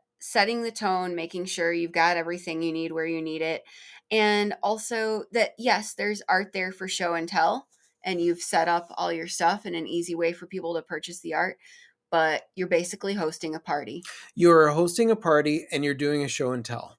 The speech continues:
Speaker 1: Mm-hmm.
Speaker 2: when it comes to your art. I love that you described it like that because that's basically what it is.
Speaker 1: It
Speaker 2: It's
Speaker 1: is a
Speaker 2: like,
Speaker 1: show and
Speaker 2: "Do you
Speaker 1: tell.
Speaker 2: guys wanna see this piece?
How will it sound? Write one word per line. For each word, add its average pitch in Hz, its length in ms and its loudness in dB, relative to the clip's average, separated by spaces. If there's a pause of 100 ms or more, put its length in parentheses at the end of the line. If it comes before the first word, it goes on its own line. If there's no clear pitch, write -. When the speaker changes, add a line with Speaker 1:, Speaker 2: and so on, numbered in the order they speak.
Speaker 1:
Mm-hmm. 180 260 -8
Speaker 2:
when 131 140 -2
it 123 60 -2
comes 123 240 -6
to 143 60 -6
your 117 100 2
art. 117 140 0
I 147 80 8
love 160 260 4
that 170 140 4
you 147 120 -4
described 131 500 0
it 160 100 0
like 151 180 0
that 156 260 2
because 131 220 -6
that's 127 240 -2
basically 131 540 -2
what 123 180 -2
it 120 140 -4
is. 117 180 0
Speaker 1:
It 262 60 0
Speaker 2:
It's 349 80 -2
Speaker 1:
is 415 40 4
a 135 100 2
Speaker 2:
like, 233 80 4
Speaker 1:
show 170 180 0
and 165 100 -4
Speaker 2:
"Do 180 80 4
you 226 60 6
Speaker 1:
tell. 269 120 8
Speaker 2:
guys 247 140 4
wanna 262 200 6
see 285 200 0
this 277 220 0
piece? 339 440 4